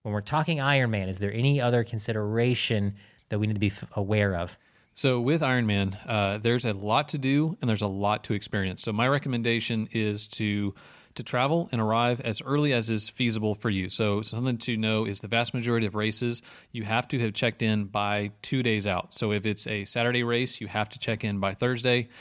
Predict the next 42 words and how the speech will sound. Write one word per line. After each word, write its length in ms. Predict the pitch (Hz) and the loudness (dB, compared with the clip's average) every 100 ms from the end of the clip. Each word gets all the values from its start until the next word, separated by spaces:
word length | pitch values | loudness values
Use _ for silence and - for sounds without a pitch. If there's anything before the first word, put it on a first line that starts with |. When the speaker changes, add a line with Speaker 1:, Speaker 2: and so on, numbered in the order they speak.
| - - | -20 -10
Speaker 2:
um, 500 | 110 101 98 98 98 113 | -2 -2 0 -2 -6 -6
and 200 | 101 - | -6 -2
Friday 420 | 120 107 101 98 | 0 2 0 -2
for, 440 | - 107 98 98 - | -4 -2 0 0 0
for 140 | 104 | 0
a 40 | 92 | 0
Sunday 300 | 120 101 95 | 0 0 0
race. 220 | 92 90 | -2 -2
So 240 | 117 104 - - | 0 -2 -4 -10
we've 160 | 135 135 | -4 0
actually 380 | 160 - 143 110 | 0 0 -2 0
heard 280 | 113 131 | 0 0
from 140 | 113 113 | -2 -2
athletes 540 | 110 98 107 98 - | -2 -2 -4 -6 -8
w-, 260 | - 120 117 | -8 -4 -2
in 160 | 113 | -2
doing 260 | 110 123 120 | 0 2 2
these 140 | 107 | 0
race 260 | 101 107 - | 0 -2 -2
recon 240 | 107 107 | -4 -2
webinars, 400 | 101 139 113 98 | 0 0 0 -4
we 80 | - | -10
talk 280 | 107 123 135 | -4 -2 -2
about 260 | 110 92 - | -2 -4 -6
this, 300 | 101 - - - - - | -8 -6 -8 -12 -20 -8
um, 300 | 107 104 104 | -2 0 0
and 120 | 107 | -2
we've 140 | 113 107 | -2 -2
had 220 | 120 117 | -2 0
athletes, 280 | 113 113 110 | 0 -2 -4
and 140 | 117 | 0
those, 180 | 120 110 | 0 2
those, 180 | 123 110 120 | 0 -2 -4
those 180 | 127 120 | -4 -2
webinars 400 | 123 135 113 107 | 0 2 2 0
are, 240 | 104 104 107 | -2 -4 -4
are, 80 | |
like, 160 | 107 104 | -4 -6
four 260 | - 123 120 | -4 -2 0
weeks 280 | 113 104 113 | 0 -2 -2
out, 260 | 104 104 | -2 -2
four, 160 | - | -4